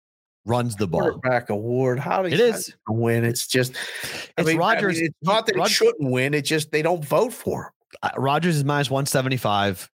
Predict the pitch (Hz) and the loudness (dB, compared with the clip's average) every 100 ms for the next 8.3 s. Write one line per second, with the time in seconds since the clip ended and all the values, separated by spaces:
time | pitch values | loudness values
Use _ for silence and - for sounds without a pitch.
0 | - 117 127 127 117 127 117 113 107 104 | -4 0 2 0 0 0 0 0 0 0
1 | 101 92 110 98 95 104 92 90 82 65 | 0 0 0 2 2 0 0 0 0 -2
2 | 76 82 85 87 92 113 139 143 110 - | -2 -2 0 2 0 0 0 0 0 -2
3 | 92 95 - 69 - 123 123 120 117 107 | -2 -2 -2 -2 0 2 2 2 2 0
4 | 104 101 98 98 - - 175 180 120 104 | 0 0 0 0 -2 -4 2 2 2 2
5 | 92 73 76 65 60 50 - - - - | 0 0 0 0 -4 -6 -10 -18 -8 -2
6 | 160 196 185 151 135 - 139 156 190 170 | 0 0 0 0 -2 -2 0 2 2 0
7 | 165 147 - 135 135 139 - - 131 123 | -2 -4 -2 0 0 -2 -8 -4 0 2
8 | 123 117 107 | 2 0 -2